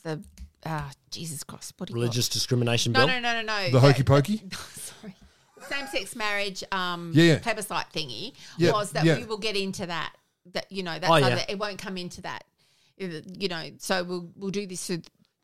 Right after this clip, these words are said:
Speaker 2: Gays get married, you get to kick people out.
Speaker 1: You get ki-, yeah. So that's, that was the
Speaker 3: Yeah, it was, uh, twenty seventeen, they promised a religious freedom review
Speaker 1: Yes.
Speaker 3: if they let the gay marriage thing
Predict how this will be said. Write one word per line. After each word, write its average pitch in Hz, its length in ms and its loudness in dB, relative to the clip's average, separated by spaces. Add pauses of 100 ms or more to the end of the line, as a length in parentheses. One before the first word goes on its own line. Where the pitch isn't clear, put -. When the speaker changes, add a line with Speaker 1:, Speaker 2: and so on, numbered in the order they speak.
Speaker 2:
Gays 143 240 6
get 139 180 6
married, 127 520 2
you 123 220 0
get 117 180 4
to 123 100 0
kick - 240 -2
people 110 280 0
out. 92 220 -4
Speaker 1:
You 220 100 -8
get 214 200 -6
ki-, - 160 -14 (120)
yeah. 190 140 -8 (540)
So 196 280 0
that's, - 320 -4 (120)
that 233 260 2
was 220 280 -6 (500)
the 175 80 10
Speaker 3:
Yeah, 180 80 10
it 180 60 6
was, 160 140 6
uh, 165 160 6
twenty 180 220 6
seventeen, 151 420 6
they 143 80 6
promised 135 300 4
a 135 60 6
religious 135 320 4
freedom 127 360 4
review 117 480 2 (200)
Speaker 1:
Yes. 196 240 2 (160)
Speaker 3:
if 143 220 6
they 131 180 6
let 123 240 4
the 123 60 -2
gay 117 500 2
marriage 117 440 -2
thing 110 420 0